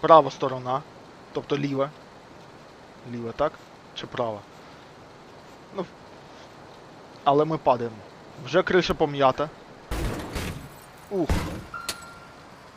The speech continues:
Непогано. Давайте ми ще... Давайте ми туди вниз.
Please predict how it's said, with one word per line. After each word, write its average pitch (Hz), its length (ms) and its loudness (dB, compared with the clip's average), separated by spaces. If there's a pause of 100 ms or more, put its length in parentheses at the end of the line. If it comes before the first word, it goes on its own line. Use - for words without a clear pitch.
(500)
Непогано. 135 800 2 (2500)
Давайте 135 260 -4
ми 127 120 -10
ще... - 260 -6 (720)
Давайте 160 260 0
ми 127 140 -8 (760)
туди 131 320 -8
вниз. 139 260 -8